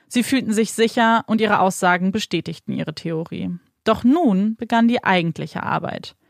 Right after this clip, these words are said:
Jennifer hat die Tat nicht selbst begangen. Wer waren die involvierten Männer im Haus? Und wie viele waren bei der Planung tatsächlich involviert?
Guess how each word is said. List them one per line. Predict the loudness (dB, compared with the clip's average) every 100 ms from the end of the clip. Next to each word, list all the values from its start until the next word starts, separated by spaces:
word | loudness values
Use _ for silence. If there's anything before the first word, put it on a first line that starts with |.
| _ _ _
Jennifer | 2 2 4 4 4
hat | 2 -2
die |
Tat | -4 0 0
nicht | 0 -2 -2
selbst | 0 0 0 -10
begangen. | -12 -10 -10 -12 -14 _ _
Wer | 2 4 4 2
waren | 2 2
die | 0
involvierten | 0 0 0 0 2
Männer | 4 4 2
im | 0 -4
Haus? | -4 -6 -8 -14 _ _ -20 _
Und | 0 2
wie | 2 0
viele | 0 0 2
waren | 2 2
bei | 2
der | 0
Planung | 0 0 0 -2
tatsächlich | -4 -4 -2 -2 -2 -6
involviert? | -6 -6 -8 -8 -8 -10